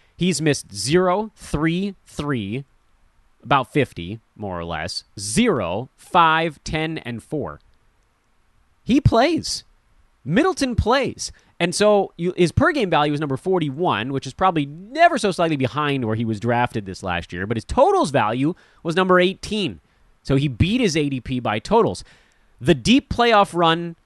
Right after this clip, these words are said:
does make it feel like rest days are coming for Middleton, but on the whole, he plays through stuff.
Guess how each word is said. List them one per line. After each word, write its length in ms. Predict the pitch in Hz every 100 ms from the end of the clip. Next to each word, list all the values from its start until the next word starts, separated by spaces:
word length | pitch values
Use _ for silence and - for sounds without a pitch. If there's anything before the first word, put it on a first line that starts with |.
| _ 104
does 320 | 185 202 196
make 240 | 180 185 185
it 100 | 131
feel 680 | _ 226 226 190 151 151 -
like 380 | 135 131 135 - _ -
rest 600 | 127 135 175 - - -
days 380 | 156 143 135 117
are 200 | 123 117
coming 460 | - - 190 117 92
for 200 | - 107
Middleton, 460 | 107 92 - 90
but 200 | 85 135 -
on 240 | 165 214
the 100 | 226
whole, 600 | 165 269 349 160 123 151 _ _ -
he 200 | 175 226
plays 460 | - 214 208 202
through 320 | - 180 254
stuff. 540 | 226 - 120 78 -